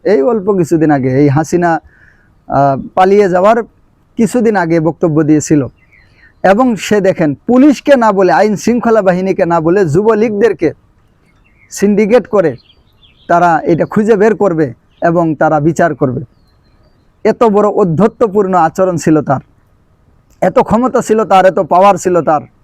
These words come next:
দুই চারটাকে ধরে হাত ভেঙে দিবে। সে এই কথাও বলে নাই যে আমাদের দেশের প্রশাসন, আপনারা দেখেন আজকে কি নতুন করে কোনো খাদ্য সংকট তৈরি করা হচ্ছে কিনা।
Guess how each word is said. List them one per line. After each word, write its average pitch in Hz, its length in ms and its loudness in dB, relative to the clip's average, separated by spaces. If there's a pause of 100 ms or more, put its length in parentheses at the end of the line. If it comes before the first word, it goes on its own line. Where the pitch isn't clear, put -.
(720)
দুই 180 140 2
চারটাকে 190 420 0
ধরে 170 180 0
হাত 165 260 0
ভেঙে 175 380 -2
দিবে। 139 240 -2 (760)
সে 185 180 -2
এই 214 140 2
কথাও 226 280 0
বলে 214 240 0
নাই 180 240 -2 (480)
যে 160 120 2
আমাদের 190 380 0
দেশের 175 280 -2
প্রশাসন, 190 560 -2 (280)
আপনারা 185 360 0
দেখেন 190 440 -2 (480)
আজকে 202 380 0
কি 190 140 0
নতুন 202 340 -2
করে 202 320 0 (180)
কোনো 196 200 0
খাদ্য 214 360 -2
সংকট 233 460 -2
তৈরি 220 200 2
করা 196 200 0
হচ্ছে 175 280 -2
কিনা। 156 260 -2